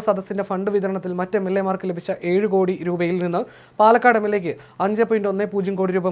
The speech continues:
മാത്രമാണ് അനുവദിച്ചതെന്നും ഈ തുക പിരായിരി പഞ്ചായത്ത് കവർ ചെയ്യുന്ന പാതയുടെ നിർമ്മാണത്തിനായി ഉപയോഗിച്ചെന്നും അദ്ദേഹം പറഞ്ഞു. പ്രതിസന്ധികൾക്കിടയിലും വികസനം കൊണ്ടുവരുമെന്നും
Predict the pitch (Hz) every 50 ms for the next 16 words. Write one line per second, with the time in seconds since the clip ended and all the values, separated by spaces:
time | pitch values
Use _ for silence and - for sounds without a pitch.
0 | 180 175 180 - 196 190 185 180 175 165 170 175 185 190 185 202 185 170 151 160
1 | - - - 175 220 220 226 208 170 175 165 - - 190 190 208 214 220 220 214
2 | 208 202 190 185 190 190 185 185 185 - 185 175 180 196 180 185 180 175 180 175
3 | - 175 170 165 175 175 185 185 175 170 175 180 190 190 190 190 180 180 180 170
4 | 156 165 175 180 190 185 185 147 156 170 143 151 160 160 165 160 160 147 165 190
5 | - - - - - - - - - - - 262 262 262 269 269 302 285 294 285
6 | 269 220 240 240 240 240 226 214 185 190 185 208 202 233 226 220 220 202 196 196
7 | 208 214 214 208 202 185 190 185